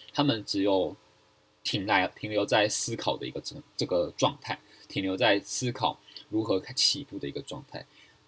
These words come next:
然后认为说自己一定要把所有的东西都想好，他才愿意开始行动。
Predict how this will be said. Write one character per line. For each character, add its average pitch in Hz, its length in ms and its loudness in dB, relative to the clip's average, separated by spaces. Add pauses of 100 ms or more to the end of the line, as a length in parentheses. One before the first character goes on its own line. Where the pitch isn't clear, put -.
(360)
然 104 120 2
后 120 140 10
认 139 140 8
为 101 120 4
说 98 280 0
自 - 100 -4
己 90 160 -8
一 78 40 -8
定 92 120 -6
要 92 80 0
把 - 260 -4 (240)
所 110 300 4
有 135 80 6
的 87 80 2
东 90 160 -6
西 - 80 -12
都 90 100 -4
想 - 260 -6
好， - 220 -8 (220)
他 - 100 2
才 90 160 0
愿 87 180 -2
意 85 40 -10
开 82 160 -10
始 76 140 -8
行 - 240 -8
动。 - 120 -8